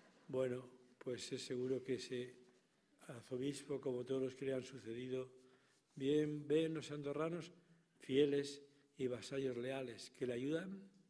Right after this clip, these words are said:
y que le empujan y que le sostienen. Los santos, termino ya, en su paso por la tierra dejan un rastro.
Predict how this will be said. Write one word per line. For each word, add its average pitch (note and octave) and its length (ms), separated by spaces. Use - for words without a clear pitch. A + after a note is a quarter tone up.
y B2+ 80
que B2 120
le A#2 80
empujan A#2 480
y B2 60
que B2+ 120
le A2 80
sostienen. A2 580
Los A#2+ 160
santos, B2+ 640
termino A#2 340
ya, B2 280
en C3 100
su C#3 160
paso E3+ 300
por D#3 120
la C3+ 80
tierra C#3+ 440
dejan C3+ 340
un A2 120
rastro. - 440